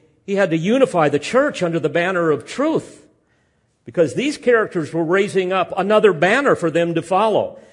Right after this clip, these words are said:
You see, men and women of godly integrity will not only be committed to defending the gospel,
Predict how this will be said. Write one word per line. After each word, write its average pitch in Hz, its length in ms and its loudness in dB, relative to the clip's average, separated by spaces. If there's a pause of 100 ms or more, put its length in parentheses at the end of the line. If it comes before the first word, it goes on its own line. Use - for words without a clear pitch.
(520)
You 175 80 -12
see, 208 460 -8 (640)
men 220 340 4
and 175 260 -2
women 190 340 0
of 135 300 -6
godly 175 460 0
integrity 135 640 -4
will 120 180 -8
not 180 260 0
only 202 480 2 (280)
be 185 120 -4
committed 175 680 2
to 170 100 -4
defending 175 580 -2
the 139 80 0
gospel, 156 680 0